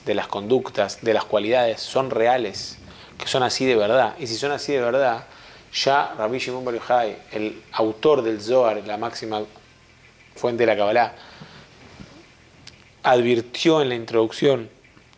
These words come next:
que aquel que realmente piense estas cosas que son así,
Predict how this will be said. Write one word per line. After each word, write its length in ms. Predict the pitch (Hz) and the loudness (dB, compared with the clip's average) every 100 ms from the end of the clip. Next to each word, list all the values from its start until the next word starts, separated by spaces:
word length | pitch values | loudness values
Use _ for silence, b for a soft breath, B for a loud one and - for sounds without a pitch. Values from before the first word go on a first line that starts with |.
| - | -6
que 140 | - | 0
aquel 540 | 117 - 165 143 113 - - _ _ - _ - _ - | 0 4 4 4 0 -10 -20 _ _ -20 _ -20 _ -2
que 120 | 110 | 2
realmente 420 | 110 120 139 123 | 4 2 2 0
piense 380 | 120 131 151 131 | 0 0 2 2
estas 200 | 120 110 | 0 0
cosas 280 | 147 131 110 | 0 0 -2
que 120 | 110 | -4
son 200 | - 127 | 0 2
así, 360 | 120 - 131 | 2 0 -2